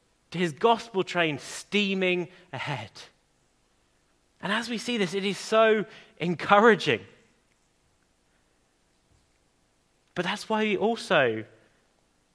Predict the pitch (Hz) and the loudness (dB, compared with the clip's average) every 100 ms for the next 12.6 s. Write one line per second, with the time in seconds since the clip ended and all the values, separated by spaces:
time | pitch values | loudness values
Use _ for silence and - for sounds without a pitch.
0 | _ - 185 202 262 247 - - 214 208 | _ -4 -2 2 4 4 0 -6 -4 -2
1 | 196 143 - 214 233 214 160 143 123 110 | -4 -4 -2 0 2 0 -2 -2 -2 -2
2 | 107 - - - - _ - 165 151 160 | -4 -4 -12 -20 -20 _ -6 -2 2 2
3 | 160 143 139 127 131 110 95 - _ _ | 4 2 2 -2 -2 -4 -4 -12 _ _
4 | _ _ _ _ _ _ _ _ _ _ | _ _ _ _ _ _ _ _ _ _
5 | _ _ _ _ - 139 208 165 240 156 | _ _ _ _ -12 -2 0 4 2 2
6 | 147 175 - - 165 170 117 98 - _ | -4 -4 -6 -2 -2 -2 -4 -6 -8 _
7 | - - _ - _ _ _ _ _ - | -20 -20 _ -20 _ _ _ _ _ -6
8 | 202 208 - - 220 226 220 175 - - | 0 0 -2 -4 2 4 4 2 -6 -2
9 | 240 220 190 156 - 175 165 196 185 190 | 0 6 6 6 2 0 2 0 0 -2
10 | 185 - 196 196 185 240 220 - - 262 | -4 -6 -4 -2 2 2 2 -8 0 2
11 | 254 185 165 208 208 170 - 220 202 190 | 4 2 2 4 2 0 0 2 6 6
12 | 208 131 - - - | 6 4 -8 -18 -18